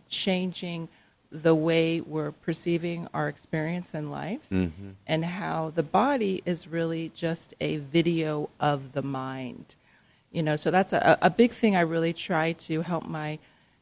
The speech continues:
Speaker 1: clients to understand, that, again, you know, the body's listening to the mind and the mind's listening to the body. And we've scientifically now been able to show that in multiple studies.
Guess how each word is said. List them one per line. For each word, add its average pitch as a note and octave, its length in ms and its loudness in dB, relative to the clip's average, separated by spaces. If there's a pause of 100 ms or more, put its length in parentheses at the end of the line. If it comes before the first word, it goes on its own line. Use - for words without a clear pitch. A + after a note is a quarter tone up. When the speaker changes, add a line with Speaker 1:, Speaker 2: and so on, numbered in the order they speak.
Speaker 1:
clients E3+ 480 2
to - 180 -4
understand, D#3+ 1080 -2 (640)
that, D#3 540 4
again, D#3 580 -2 (340)
you D#3 120 -2
know, C#3+ 340 -6 (160)
the D#3+ 80 4
body's F#3+ 440 6
listening A3+ 380 6
to G#3+ 60 8
the G#3 80 2
mind G3+ 500 4 (420)
and C#3 120 -4
the D3 60 -2
mind's D#3+ 420 -2
listening E3+ 340 -6
to D#3 80 -10
the E3+ 60 0
body. D#3+ 420 4
And D#3 220 -2
we've G3 180 4
scientifically E3+ 800 -2
now D3+ 320 -6
been D#3+ 80 -2
able D3 220 -6
to D#3 100 -14
show A3+ 280 0
that C#3 360 0
in E3+ 160 -2
multiple D#3+ 460 -6
studies. D3 680 -2